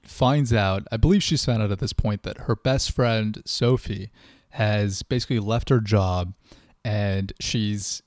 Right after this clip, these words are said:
getting really close with this guy. I think they're, at this point, they're either engaged or really close to that point, and she is not feeling very good about herself. Her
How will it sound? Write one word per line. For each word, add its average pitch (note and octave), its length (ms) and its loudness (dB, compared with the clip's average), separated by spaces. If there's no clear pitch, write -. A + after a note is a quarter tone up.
getting A2 580 2
really B2+ 340 2
close A2 340 0
with - 120 -6
this - 160 -6
guy. G2 420 -2
I G2 60 -6
think G#2+ 220 -2
they're, G2+ 260 -2
at A2 220 -8
this D3 140 0
point, C3 260 4
they're A#2 120 2
either A2 240 2
engaged G#2+ 640 0
or G#2+ 80 0
really B2+ 220 -2
close G#2+ 360 -2
to A2+ 80 -6
that G2+ 180 -4
point, G#2+ 400 -2
and G2 600 0
she A2 540 -2
is A2 120 -6
not B2 220 2
feeling B2+ 320 2
very A2 200 2
good G#2 120 0
about G2 200 0
herself. A#2+ 580 2
Her G#2 460 0